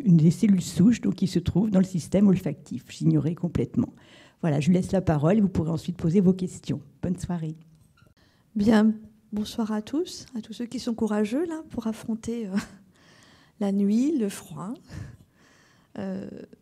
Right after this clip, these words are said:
Speaker 2: donc ce, ce soir, donc, effectivement, je vais vous faire un petit, euh,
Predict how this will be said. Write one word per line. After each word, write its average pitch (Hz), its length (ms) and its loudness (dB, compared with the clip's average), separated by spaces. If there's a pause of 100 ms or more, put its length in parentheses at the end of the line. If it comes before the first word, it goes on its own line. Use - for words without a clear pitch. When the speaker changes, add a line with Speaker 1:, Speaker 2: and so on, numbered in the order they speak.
Speaker 2:
donc 202 400 -6
ce, 202 840 -6
ce 214 220 -8
soir, 247 360 -2
donc, 208 300 -6
effectivement, 220 400 -6
je 247 60 -8
vais 240 60 -2
vous 214 140 -12
faire 233 280 -6
un 190 320 -6 (400)
petit, 220 400 -6
euh, 190 240 -6